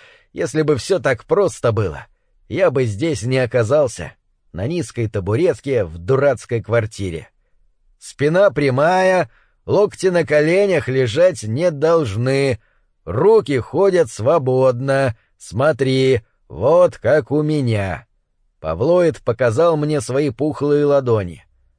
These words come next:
«Отлично. Глаза лучше закрыть. Ого. Так,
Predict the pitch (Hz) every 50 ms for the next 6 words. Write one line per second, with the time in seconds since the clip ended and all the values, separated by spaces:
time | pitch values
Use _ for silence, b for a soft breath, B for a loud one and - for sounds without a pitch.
0 | _ _ _ - 113 156 - - 147 143 147 151 156 151 131 - - - 131 135
1 | 139 139 135 113 113 b b b b b b b _ 82 92 127 143 156 165 156
2 | 135 190 202 208 202 175 165 180 185 143 - - 180 185 180 143 123 165 160 147
3 | - - 101 104 110 113 110 110 107 - - - - _ _ _ _ - 131 120
4 | 113 127 131 131 131 120 - _ _ _ _ _ _ - 110 120 127 127 135 135
5 | 127 -